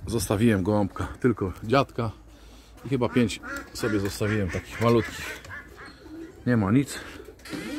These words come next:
Czy coś uciekło? Nie ma nic. Nie ma nic. Włączymy im światła. Jak będzie do czego. Zostało mi tylko tyle gołębi, panowie.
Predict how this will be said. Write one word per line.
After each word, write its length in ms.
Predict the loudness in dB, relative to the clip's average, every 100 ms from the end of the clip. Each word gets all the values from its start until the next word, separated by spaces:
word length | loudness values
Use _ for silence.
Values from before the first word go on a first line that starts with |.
| -10
Czy 120 | -8 -4
coś 200 | -2 0
uciekło? 400 | 2 2 0 -8 -6 -8 -8 -10 -10 0
Nie 140 | 2 2
ma 140 | 2
nic. 460 | -2 0 0 0 -2 -6 -14 -20 -20 -20 -20 -20 -20 -10 2
Nie 300 | 4 6 6
ma 280 | 6 4 4
nic. 600 | 2 0 -2 -6 -4 -6 -12 -20 -20 -20 -20 -20 -20 -20 -20 -18 -18 -20 -20 -20 -4
Włączymy 360 | -4 2 2
im 120 | 4 4
światła. 420 | 4 4 2 -2 -4 -20 -20 -20 -20 -20 -20 -20 -20 -18 -14 -6
Jak 100 | 0
będzie 240 | 2 4
do 100 | 2
czego. 340 | 4 4 4 0 -10 -20 -8 -8 -8 -14 -20 -20 -20 -20 -20 -20 -14 -12 -10 -6 -2
Zostało 320 | 6 8 8
mi 80 | 6
tylko 220 | 2 0
tyle 220 | 4 6
gołębi, 300 | 8 6 6
panowie. 380 | 2 2 2 0